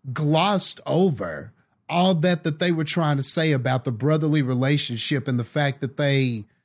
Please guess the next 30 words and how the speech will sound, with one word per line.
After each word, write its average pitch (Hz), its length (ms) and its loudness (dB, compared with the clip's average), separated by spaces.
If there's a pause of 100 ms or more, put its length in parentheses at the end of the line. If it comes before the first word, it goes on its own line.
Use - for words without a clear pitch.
(240)
um, 131 640 0 (600)
loved 143 400 0
each 151 220 -2
other 151 220 0
and 135 120 0
stuff 151 340 -2
like 143 220 0
that, 147 240 0 (380)
if 165 200 -2
you 240 220 2
just 226 480 0
overlook 156 640 0
that 170 360 0
and 139 200 0
you're 156 100 2
too 175 280 0
busy 165 340 2
looking 151 340 0
for 147 200 -2
all 135 160 2
the 107 80 -8
facts 151 560 -2
to 175 80 0
be 170 220 0
right 165 420 2
and 151 120 2
all 151 220 2
of 143 100 0
that 147 180 0
stuff, 151 280 0